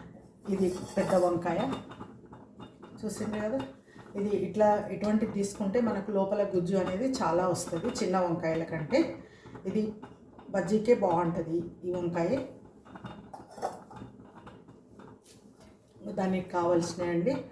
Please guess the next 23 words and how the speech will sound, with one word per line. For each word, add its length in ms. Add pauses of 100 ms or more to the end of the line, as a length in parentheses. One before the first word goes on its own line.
(400)
కొంచెం 260
చింతపండు, 880 (920)
ఒక 180
పెద్ద 200
నిమ్మకాయ 440
అంత, 280 (680)
మామూలు 460
నిమ్మకాయ 420
సైజ్ 320
అంత. 160 (1040)
చూసిండ్రా, 360 (360)
ఇది 140
నీళ్ళు 600
మనం 340
వాటర్ 300
వేసి 300 (500)
నా 140
కడిగి 340
నానబెట్టుకోవాలి. 960 (1040)
దీంట్లోకి 560 (540)
ఒక 240 (240)
నాలుగైదు 420
పచ్చిమిర్చి 680